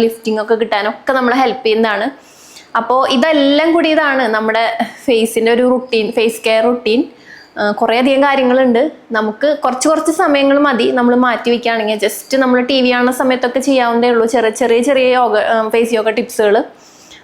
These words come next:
അതേപോലെ തന്നെ കുളിക്കണേക്കാളും നമ്മൾ ബാത്റൂമിൽ നിൽക്കുമ്പോഴൊക്കെ നമുക്ക് ചെയ്യാൻ പറ്റണതാ ഈ ഒരു ഫേസ് മസാജുകൾ. പിന്നെ ഫേസ് മസാജിന് എടുക്കുന്ന ഓയിൽസ് എപ്പോഴും നമ്മുടെ പോഴ്സിലിരുന്ന് ക്ലോഗായി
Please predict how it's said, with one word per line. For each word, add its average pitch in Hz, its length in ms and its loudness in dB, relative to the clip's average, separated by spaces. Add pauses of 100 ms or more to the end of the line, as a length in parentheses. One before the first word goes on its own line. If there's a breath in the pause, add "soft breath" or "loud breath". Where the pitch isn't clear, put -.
അതേപോലെ 233 420 0
തന്നെ 254 180 2 (100)
കുളിക്കണേക്കാളും 226 720 0 (380)
നമ്മൾ 226 180 2 (460)
ബാത്റൂമിൽ 220 400 0
നിൽക്കുമ്പോഴൊക്കെ 226 640 0
നമുക്ക് 262 240 0
ചെയ്യാൻ 247 220 2
പറ്റണതാ 208 340 0 (140)
ഈ - 20 -2 (100)
ഒരു 220 100 2 (180)
ഫേസ് 226 280 0
മസാജുകൾ. 202 500 0 (640 loud breath)
പിന്നെ 269 180 2 (100)
ഫേസ് 311 280 0
മസാജിന് 285 460 2
എടുക്കുന്ന 285 280 0 (180)
ഓയിൽസ് 233 420 0 (360)
എപ്പോഴും 233 320 0 (340)
നമ്മുടെ 226 260 2 (120)
പോഴ്സിലിരുന്ന് 254 760 0
ക്ലോഗായി 226 500 0